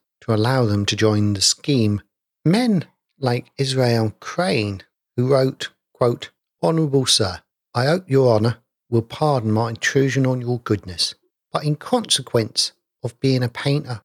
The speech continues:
plumber and glazier, and wishing to become a settler at the Cape of Good Hope,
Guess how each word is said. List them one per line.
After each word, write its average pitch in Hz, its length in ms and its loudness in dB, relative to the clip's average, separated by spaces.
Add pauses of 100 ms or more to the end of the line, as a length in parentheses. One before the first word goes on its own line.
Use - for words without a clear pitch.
plumber 113 460 -2 (200)
and 98 140 -14
glazier, 110 520 0 (420)
and 123 160 0
wishing 156 420 2 (120)
to 135 80 -8
become 127 460 -4
a 120 80 -2
settler 110 460 -2
at 101 280 -4
the - 80 -12
Cape - 380 -4
of 107 80 -14
Good 107 140 -2
Hope, 107 360 -4